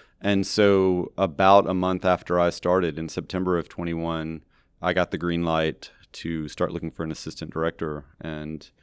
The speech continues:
Joel and I met, and, uh, so he's been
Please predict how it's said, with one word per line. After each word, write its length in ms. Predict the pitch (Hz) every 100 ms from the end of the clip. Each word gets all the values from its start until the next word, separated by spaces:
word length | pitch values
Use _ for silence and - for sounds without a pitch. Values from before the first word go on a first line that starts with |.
| _ _ _ _
Joel 220 | 85 87 85
and 80 |
I 80 | 87
met, 400 | 85 85 92 - -
and, 540 | 85 82 80 80 78 - - -
uh, 240 | 85 80 80
so 200 | - 85
he's 200 | 95 95
been 440 | 92 87 85 78